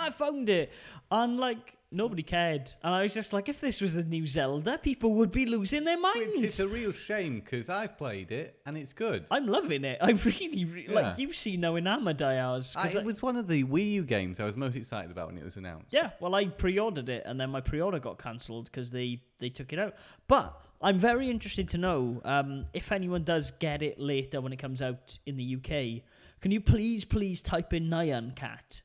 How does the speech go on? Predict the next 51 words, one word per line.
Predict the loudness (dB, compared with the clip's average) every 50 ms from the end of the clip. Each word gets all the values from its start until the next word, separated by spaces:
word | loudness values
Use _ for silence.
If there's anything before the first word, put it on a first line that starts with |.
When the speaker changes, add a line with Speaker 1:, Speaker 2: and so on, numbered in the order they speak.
| _ _ _
Speaker 1:
and | -8 -8
see | -6 -6 -4 -4 -4
if | -4 -4
Speaker 2:
Hmm. | -4
Speaker 1:
he | -6
shows | -4 -2 -2 0 0 0 0
up? | -2 -4 -6 -6 _ -4 -4 -4 _ _ _ -2
'Cause | 4 4
that | 4
was | 4 4
the | 2
whole | 4 4 4 4
reason | 4 2 0 0 -2
he | -2
was | -2 -4
banned, | 2 2 2 4 2 0 -2 -4 -4 -6
is | -6 -8
Speaker 2:
Hmm. | -6
Speaker 1:
because | -4 -4 -4 -4
these | -4 -6 -6 -6 -4
memes | -2 0 0 0 0 0 -2 -4 -4 -6
were | -6
copyrighted. | -2 0 2 2 2 0 0 -2 -2 -4 -6 -6 -8 -8 -8 -10 -14 -20 _ _ _ _ _ _
They | 0 0 0
are | 2
still | 0 -2 0 2 2 4 4
in | 2 2 2
my | 2 2 2 2 2
version | 2 2 2 4 4 2 0 -2 -4
of | -4 -4 -4 -4 -4
the | -6 -4
game. | -2 0 0 0 0 -2 -6 -12 -14 -10 -6
Speaker 2:
But | -4 -2
when | 0 0 0 0
you | 0
search | -2 -2 -2 -2 -2 -2 -4 -6
online, | -8 -6 -4 -4 -4 -4 -4 -4 -6 -8 -12 -14 -14 -16 _ _ _ _ _ _ _ _ _ _ _ -10
as | -10 -8 -8
we | -12 -12
found, | -12 -10 -10 -10 -10 -10 -12 -14 -16 -18 _ _ _
Speaker 1:
Yeah. | -6 -6 -6 -6 -8 -12 -16 _ _ _
Speaker 2:
that | _ -14 -10
they're | -10 -10
still, | -10 -8 -6 -6 -6 -6
they're | -8 -8 -8 -6 -6
all | -6 -6 -6 -6
there, | -4 -4 -4 -4 -6 -8 -10 -12 -12
you | -10 -8
Speaker 1:
Mm. |
Speaker 2:
know, | -8 -8 -8 -8
a-, | -8